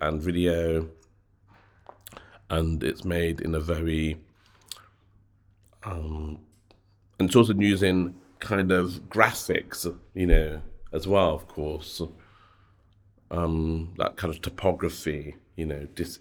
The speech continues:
is not an aids advertisement. And so it's Cougaresque, you know, in that way. And,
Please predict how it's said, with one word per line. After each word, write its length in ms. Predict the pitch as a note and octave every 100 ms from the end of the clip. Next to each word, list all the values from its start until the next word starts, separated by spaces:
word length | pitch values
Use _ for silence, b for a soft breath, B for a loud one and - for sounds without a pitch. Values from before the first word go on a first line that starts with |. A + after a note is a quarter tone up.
| D#2
is 160 | D2+
not 260 | E2 - -
an 120 | D#2
aids 240 | D#2 D#2+ D#2
advertisement. 840 | D2 C#2+ D2 - C#2+ - - - - _
And 460 | D#2 C#2+ D2 C2+ - b b b b b b
so 140 | -
it's 240 | D2 - - - _ _ _ _ -
Cougaresque, 1000 | - F#2 F#2 E2+ F2 - - - D#2 - - -
you 100 | F2
know, 320 | D#2 D2+ C#2+ -
in 100 | E2+
that 220 | E2+ - E2
way. 600 | F#2+ F#2 E2 D2 D#2+ D#2 - -
And, 640 | F2 E2+ D#2+ D#2+ D2+ D#2+